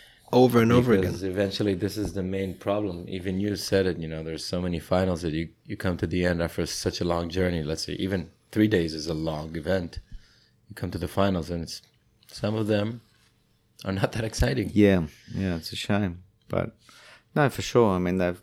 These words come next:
Speaker 3: they've made changes, and through what I've seen in my time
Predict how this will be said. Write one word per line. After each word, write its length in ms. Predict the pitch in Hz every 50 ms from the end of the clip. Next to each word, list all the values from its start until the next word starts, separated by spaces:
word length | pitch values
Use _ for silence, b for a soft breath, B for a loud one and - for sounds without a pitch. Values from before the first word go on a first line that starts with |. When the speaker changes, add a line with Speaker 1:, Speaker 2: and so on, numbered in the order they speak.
| - -
Speaker 3:
they've 200 | - 104 92 92
made 240 | 101 95 90 90 82
changes, 500 | - - 92 98 101 98 98 95 92 95
and 200 | 95 92 92 - _ b b b b b b b b b b b _ _ _
through 960 | - - - - - - 101 98 95 95 95 92 92 92 92 90 90 90 - -
what 220 | 76 87 92 87
I've 260 | 87 92 98 104 -
seen 220 | - - - 92 90
in 100 | 87 87
my 280 | 87 87 92 101 110
time 520 | 104 - - 90 85 82 85 98 110 -